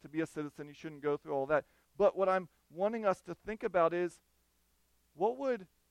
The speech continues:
Christ call us to think of these people? For years,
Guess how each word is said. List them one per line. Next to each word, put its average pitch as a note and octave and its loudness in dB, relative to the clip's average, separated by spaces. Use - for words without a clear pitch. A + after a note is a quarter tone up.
Christ A3+ -6
call E3+ 0
us - -4
to D#3+ -16
think D3+ -10
of D3 -8
these C#3 -12
people? A2+ -20
For A#3 4
years, B3 2